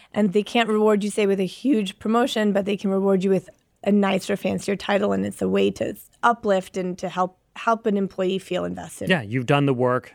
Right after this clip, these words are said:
Speaker 2: We see that you've done the work. Here's the title.
Speaker 1: So James really puts this into practice. So he promoted his executive assistant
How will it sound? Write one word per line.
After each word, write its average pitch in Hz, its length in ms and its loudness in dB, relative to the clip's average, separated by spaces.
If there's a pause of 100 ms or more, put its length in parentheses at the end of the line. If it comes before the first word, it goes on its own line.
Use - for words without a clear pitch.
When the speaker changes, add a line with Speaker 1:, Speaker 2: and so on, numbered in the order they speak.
(100)
Speaker 2:
We 156 180 0
see - 280 0
that 135 120 0
you've 127 120 -2
done 123 140 2
the 123 80 2
work. 120 400 0
Here's 123 260 -2
the 120 80 -8
title. 110 440 -12
Speaker 1:
So 269 80 2
James 277 320 4
really 262 200 4
puts 220 200 -2
this 202 160 -6
into 190 160 -4
practice. - 720 -4 (100)
So 196 140 -2
he 240 220 -2
promoted 208 640 2
his 190 520 -2
executive 196 560 0
assistant 226 640 -2